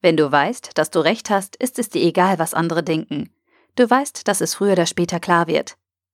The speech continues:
Zitat Nummer achtundfünfzig. "Es steht außer Frage, dass Pflanzen eine gewisse Art von Gefühlen haben.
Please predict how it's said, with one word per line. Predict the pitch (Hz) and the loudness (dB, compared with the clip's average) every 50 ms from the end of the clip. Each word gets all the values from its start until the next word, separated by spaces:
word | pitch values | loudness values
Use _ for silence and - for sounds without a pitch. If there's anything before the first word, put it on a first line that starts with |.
| _ _ _ _ _ _ _ _ _ _ _ _ _ _ _ _ _ _ _ | _ _ _ _ _ _ _ _ _ _ _ _ _ _ _ _ _ _ _
Zitat | - 180 - - 170 165 156 - - | -2 -2 -2 0 0 -2 0 0 0
Nummer | 165 165 - - | 0 0 2 0
achtundfünfzig. | 185 - - 190 170 165 - 170 165 165 - - - 165 165 - - - _ _ _ _ _ _ _ _ _ _ _ _ | 0 -2 -2 -4 -4 -2 -2 -4 -4 -4 -8 -8 -8 -8 -8 -8 -14 -20 _ _ _ _ _ _ _ _ _ _ _ _
"Es | - 214 208 - | -4 -2 -2 0
steht | - 233 240 240 - | 0 0 -2 0 0
außer | 208 202 - 190 185 | -2 0 0 -2 -4
Frage, | - - 196 202 233 247 208 175 | 0 2 2 2 2 2 0 -2
dass | 151 147 - | -2 -4 -6
Pflanzen | - - - 165 185 220 220 - 180 | -10 -4 -2 0 0 0 -2 -2 -2
eine | 160 156 147 151 147 | -2 0 -2 -2 -4
gewisse | 160 151 190 196 - 214 - | -4 -4 -4 -4 -4 -2 0
Art | 180 196 190 | 0 0 0
von | - 185 170 | -2 -4 -4
Gefühlen | 165 170 175 - - 214 226 220 185 170 | -4 -6 -6 -4 0 0 2 2 0 -2
haben. | 165 160 160 - - - - - | -4 -4 -4 -4 -6 -10 -10 -12